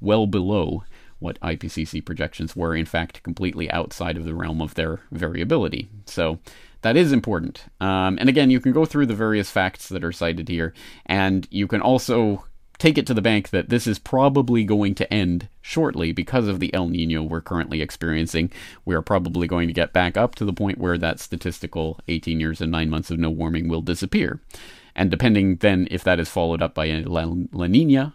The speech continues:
uh, that of sufficient strength, that might reappear. But ag-, again, that's, that's not really the point of what this is. The real point is the divergence of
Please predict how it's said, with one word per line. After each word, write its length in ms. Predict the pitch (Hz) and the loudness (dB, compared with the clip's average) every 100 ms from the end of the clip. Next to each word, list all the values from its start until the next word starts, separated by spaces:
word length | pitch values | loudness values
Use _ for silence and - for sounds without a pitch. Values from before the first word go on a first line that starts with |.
| - | -10
uh, 100 | - | -6
that 200 | - 82 | -4 -2
of 160 | 82 85 | -2 -4
sufficient 480 | 90 - 87 82 | -6 -2 -2 -2
strength, 380 | - 165 160 - | 0 2 2 0
that 180 | 95 82 | -4 -2
might 240 | 143 143 - | 0 0 2
reappear. 580 | 131 131 87 82 87 | 4 4 2 -2 -4
But 300 | 120 - - - - - | -4 -6 -10 -18 -14 -8
ag-, 180 | 92 - | -8 -10
again, 300 | 82 92 80 | -6 -2 0
that's, 320 | 82 90 - - - - - | 0 -2 -6 -16 -20 -18 -6
that's 160 | 107 | 0
not 180 | 123 120 | 2 2
really 300 | 113 127 117 | 4 4 4
the 100 | 98 | 2
point 240 | 92 101 87 | -2 -2 -2
of 80 | |
what 180 | 85 - | -4 -6
this 180 | 82 107 | -6 -6
is. 220 | - 101 | -8 -8
The 120 | 92 | -6
real 280 | 87 127 117 | 2 4 4
point 280 | 95 95 87 | 2 -2 -2
is 200 | 82 80 | -2 -6
the 80 | 85 | -6
divergence 580 | 82 82 80 82 80 - | -6 -6 -6 -8 -8 -8
of 240 | 80 - | -10 -10